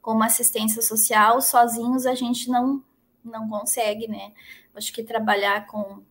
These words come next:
com relação à violência, né? A violência, ela vai tá, né? A gente sabe que tem a questão habitacional, a gente sabe que tem toda a parte,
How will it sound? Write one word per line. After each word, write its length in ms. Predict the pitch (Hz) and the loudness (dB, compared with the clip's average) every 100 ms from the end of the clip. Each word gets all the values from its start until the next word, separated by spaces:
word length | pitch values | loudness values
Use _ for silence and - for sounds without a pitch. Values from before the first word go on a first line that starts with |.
| _ | _
com 160 | 226 | -6
relação 420 | 214 220 214 - 220 | -2 0 2 2 2
à 60 | |
violência, 680 | 220 220 208 190 254 - 285 | 2 2 2 0 0 2 0
né? 280 | 220 214 220 | 0 0 0
A 20 | |
violência, 480 | 214 214 208 214 233 | 0 -2 -2 0 0
ela 160 | 208 | 0
vai 200 | 202 214 | -4 -6
tá, 340 | 214 214 202 - - - - - - | -2 0 0 -6 -20 -20 -20 -20 -10
né? 200 | 196 208 | -4 0
A 60 | |
gente 220 | 220 214 | 2 4
sabe 320 | 214 233 220 220 | 6 6 6 2
que 100 | - | -2
tem 200 | 214 220 | 0 2
a 60 | 220 | 0
questão 320 | 226 - 220 | -2 0 2
habitacional, 1000 | 214 214 196 - 214 220 214 208 208 202 | 0 0 2 2 2 2 4 4 4 2
a 60 | |
gente 340 | 208 202 202 - | -2 -6 -8 -4
sabe 360 | 226 208 208 | 0 0 -2
que 100 | 214 | -14
tem 260 | - 208 214 | -10 -10 -8
toda 300 | 226 226 247 | -4 0 0
a 40 | |
parte, 600 | 247 226 214 220 220 214 | 4 2 2 -4 -8 -10